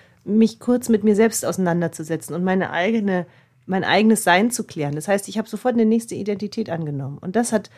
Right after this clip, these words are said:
zu ganz viel Schwierigkeiten geführt, weil beide haben dann eine Fremdidentität angenommen in dieser,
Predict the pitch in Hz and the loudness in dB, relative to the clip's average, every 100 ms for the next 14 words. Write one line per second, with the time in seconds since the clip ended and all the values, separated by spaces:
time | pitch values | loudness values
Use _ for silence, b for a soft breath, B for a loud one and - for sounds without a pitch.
0 | b - 190 202 202 - 285 311 - 180 | b 0 4 4 2 -2 -2 -2 0 0
1 | 170 170 180 190 180 180 262 247 175 175 | -2 -8 -2 0 4 4 4 2 -2 -4
2 | 170 165 185 185 _ - - 311 392 233 | -4 -4 -4 -6 _ -12 -2 0 0 0
3 | 208 185 175 202 175 185 190 185 185 180 | 0 0 -2 -2 0 2 2 2 -2 -4
4 | 190 | -4